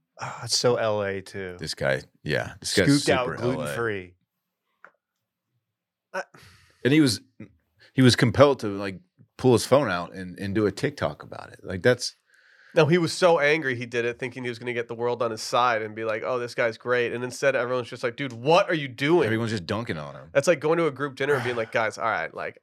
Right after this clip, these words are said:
Speaker 3: <laughs> I did this thing the other day." And everyone's like, "Dude, what's your problem? It's not a cool story. Don't tell us that.
Speaker 2: Yeah.
Speaker 3: Please leave."
Speaker 2: Be better.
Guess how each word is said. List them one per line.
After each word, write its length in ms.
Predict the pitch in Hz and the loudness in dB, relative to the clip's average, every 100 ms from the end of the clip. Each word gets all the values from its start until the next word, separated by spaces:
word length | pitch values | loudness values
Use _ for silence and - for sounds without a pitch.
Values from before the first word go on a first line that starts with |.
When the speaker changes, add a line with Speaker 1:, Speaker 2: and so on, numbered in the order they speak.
| - - - | -14 -10 -10
Speaker 3:
<laughs> 300 | - _ - | -12 _ -6
I 80 | 139 | -4
did 160 | 139 | -2
this 180 | 135 - | -4 -6
thing 180 | 113 107 | -8 -6
the 80 | 90 | -6
other 140 | 78 | -6
day." 80 | 90 | -6
And 80 | 104 | -8
everyone's 280 | 113 120 | -10 -10
like, 140 | 117 113 | -12 -12
"Dude, 160 | 160 | -12
what's 140 | 120 - | -12 -14
your 80 | - | -16
problem? 680 | - - 135 165 98 - 120 _ _ _ _ _ _ _ | -16 -16 -10 -10 -10 -20 _ _ _ _ _ _ _ _
It's 120 | - | -8
not 80 | 208 | -6
a 40 | - | -4
cool 220 | - 120 | -6 -8
story. 360 | - 110 123 | -8 -6 -6
Don't 160 | 143 185 | -4 -6
tell 180 | 160 190 | -4 -4
us 160 | - | -6
that. 260 | - 76 - _ - | -10 -14 -18 _ -12
Speaker 2:
Yeah. 280 | 90 98 - _ _ | -6 -4 -6 _ _
Speaker 3:
Please 240 | 175 190 135 | -4 -4 -4
leave." 300 | 190 139 - | -8 -10 -12
Speaker 2:
Be 100 | 127 | -10
better. 460 | 92 98 71 60 | -6 -6 -8 -14